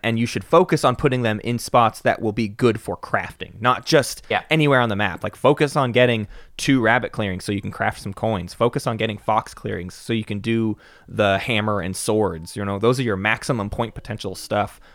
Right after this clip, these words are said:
Speaker 1: You should start getting, uh, any sort of token down in those clearings so that you can truly start getting point potential out on the board. Uh, your next step in Birdsong is to flip plot tokens of your choice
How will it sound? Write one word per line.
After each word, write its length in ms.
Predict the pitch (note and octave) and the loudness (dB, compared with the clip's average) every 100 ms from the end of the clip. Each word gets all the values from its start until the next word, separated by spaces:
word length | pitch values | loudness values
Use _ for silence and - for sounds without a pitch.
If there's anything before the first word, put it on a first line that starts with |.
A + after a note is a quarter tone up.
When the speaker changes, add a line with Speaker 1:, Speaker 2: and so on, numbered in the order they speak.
| _ | _
Speaker 1:
You 100 | - | -6
should 240 | A#2+ B2 G#2+ | -4 -4 -6
start 400 | - A2+ A2 A#2+ | 0 2 2 2
getting, 420 | A2 G2+ F#2+ F2 - _ _ | 0 0 -4 -6 -12 _ _
uh, 300 | - G2+ F2 D2+ - | 0 0 0 -4 0
any 240 | B2+ C#3 | 2 2
sort 320 | - B2 G#2 | 0 0 0
of 120 | G2 - | -2 0
token 380 | G#2 F#2+ F#2+ | -2 -2 -4
down 380 | F#2+ F2+ E2+ E2+ | -4 -2 -4 -6
in 220 | - G2 | -6 -4
those 200 | F#2+ F#2+ - | 0 -2 -2
clearings 520 | G2+ F2 E2 F2+ - | -10 -10 -12 -14 -20
so 200 | - G#2+ | -4 -2
that 100 | F#2+ | -2
you 120 | F2 | -4
can 220 | G2+ F#2+ F#2+ | -6 -8 -8
truly 360 | - C3 G#2+ F#2+ | -6 -2 0 -2
start 220 | - - | -6 -6
getting 240 | F2+ F2 | -6 -8
point 260 | - G#2+ - | -8 -8 -8
potential 500 | - F2 D#2+ - - | -14 -14 -14 -14 -12
out 180 | F2 D#2+ | -10 -10
on 80 | D2+ | -14
the 60 | |
board. 320 | C#2 D#2+ C2 - _ _ _ _ _ _ _ _ _ - | -14 -12 -14 -16 _ _ _ _ _ _ _ _ _ 0
Uh, 220 | A#2+ A2 | 2 4
your 360 | B2+ A#2+ A2+ - | 4 6 4 2
next 500 | A#2+ B2 G3+ - - | -2 0 0 -2 -8
step 320 | - - A2 - | -6 0 0 0
in 120 | A2 | -2
Birdsong 480 | G2+ G2 - G2+ - | 0 -2 -4 -4 -2
is 220 | A#2+ G#2+ | -4 -2
to 180 | - G#2 | -4 -6
flip 560 | - - A3 B3 - - | -6 0 2 2 0 0
plot 320 | F3 G3 - | 2 2 2
tokens 380 | D3+ B2 A2+ A2 _ | 0 2 0 -6 _
of 280 | D#3 C4 - | 6 6 4
your 220 | F3+ G3 | 4 4
choice 480 | - A#2+ F#2 G#2+ | 0 0 0 -2